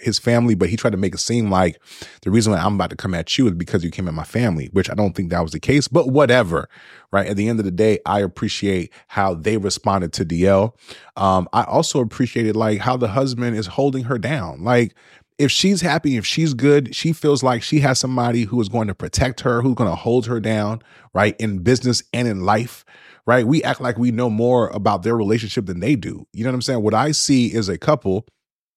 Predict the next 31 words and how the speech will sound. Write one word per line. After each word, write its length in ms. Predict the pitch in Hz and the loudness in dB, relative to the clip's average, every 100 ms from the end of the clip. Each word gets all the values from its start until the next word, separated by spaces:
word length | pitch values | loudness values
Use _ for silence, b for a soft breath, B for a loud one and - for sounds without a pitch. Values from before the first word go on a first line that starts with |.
| _ _ | _ _
who 120 | 131 | 2
are 80 | 127 | 2
united, 640 | 107 104 95 156 147 71 - b b b b | 2 -2 -4 -2 -4 -4 -12 b b b b
right, 200 | 113 120 | 0 0
when 100 | 110 | -2
it 80 | 101 | -4
comes 200 | 131 113 | -4 -2
to 60 | |
their 140 | 110 90 | 0 0
business 580 | 82 110 123 143 143 - | 2 2 2 0 -2 -4
and 180 | 123 151 | -4 0
their 100 | 156 | 2
relationship. 680 | 143 131 165 - 98 92 80 - | 2 2 2 0 -6 -8 -10 -6
I 80 | |
mean, 220 | 143 151 139 | -2 0 0
people 260 | 185 175 | 0 0
go 180 | 143 147 | 2 0
through 140 | 143 | 0
different 300 | 117 139 127 | -2 -2 -2
dynamics. 480 | 113 107 120 113 92 | -4 -2 -2 -2 -2
So 80 | - | -2
if 120 | 107 | 0
it 80 | 147 | 0
was 140 | 147 - | 0 0
open 300 | 120 139 123 | 0 0 0
or 80 | 101 | -2
not 260 | 87 131 - | 0 0 0
open, 260 | 123 143 165 | -2 -2 -2
that's 180 | 262 | -4
on 180 | 269 254 | -4 -2
them. 320 | 247 214 82 | 0 0 -2